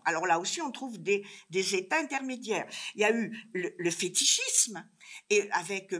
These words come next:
plusieurs, euh, manières, l'animisme, et cetera. Mais on ne pouvait pas faire autrement au départ. Puis après, il y a eu les grands monothéismes, hein ? Et dans l'histoire moderne, eh bien, il y a eu le christianisme avec ses variantes,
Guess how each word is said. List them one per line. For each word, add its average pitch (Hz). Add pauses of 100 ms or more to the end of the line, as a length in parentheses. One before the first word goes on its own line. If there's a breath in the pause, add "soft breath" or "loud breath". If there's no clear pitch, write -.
(100)
plusieurs, 190 (120)
euh, 165
manières, 269
l'animisme, 208
et 160
cetera. 285 (220 loud breath)
Mais 233
on 247
ne 254
pouvait 277
pas 427
faire 359
autrement 339
au 185
départ. 175 (400 loud breath)
Puis 359
après, 330
il 269
y 247
a 240
eu 254
les 233
grands 240
monothéismes, 226 (480)
hein ? 240 (400 loud breath)
Et 302
dans 339
l'histoire 269
moderne, 190
eh 240
bien, 185
il 180
y 175
a 160
eu 240
le 185
christianisme 185
avec 160
ses 190
variantes, 156